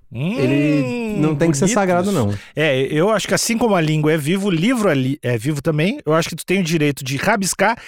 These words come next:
Speaker 1: e escrever novas coisas não relacionadas ao livro, mudar
Speaker 2: <laughs>
Speaker 1: parágrafos, refazer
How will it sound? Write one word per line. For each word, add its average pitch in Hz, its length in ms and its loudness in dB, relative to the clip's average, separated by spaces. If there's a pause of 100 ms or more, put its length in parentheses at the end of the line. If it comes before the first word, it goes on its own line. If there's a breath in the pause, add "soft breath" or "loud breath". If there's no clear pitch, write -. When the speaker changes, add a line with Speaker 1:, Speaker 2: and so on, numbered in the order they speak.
(200 loud breath)
Speaker 1:
e 214 80 0
escrever 226 480 0
novas 220 380 0
coisas 226 460 0 (140)
não 151 320 0
relacionadas 196 580 0
ao 160 100 2
livro, 156 480 2 (240 loud breath)
mudar 165 460 2
Speaker 2:
<laughs> - 20 -6
Speaker 1:
parágrafos, 165 960 0 (480)
refazer 180 920 2